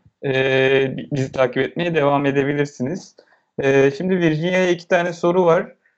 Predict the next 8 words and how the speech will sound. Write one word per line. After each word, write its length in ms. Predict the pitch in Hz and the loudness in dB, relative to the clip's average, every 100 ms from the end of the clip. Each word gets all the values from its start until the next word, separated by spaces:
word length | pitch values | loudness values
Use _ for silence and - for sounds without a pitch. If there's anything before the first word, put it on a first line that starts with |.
| _ - | _ -2
Roni, 220 | 156 160 | 0 2
ben 140 | 160 165 | 0 -2
sana 280 | 165 170 | -4 -4
onları, 420 | 165 165 175 180 _ | -2 0 -2 -4 _
e, 360 | 147 139 131 127 | -4 -2 -2 -2
söyleyeceğim 640 | 123 131 127 131 127 127 127 | -4 -4 -2 -2 0 -2 -2
çevirmen 500 | 131 123 123 123 120 | -4 -2 -2 0 0
için. 400 | - 190 - | -2 -6 -6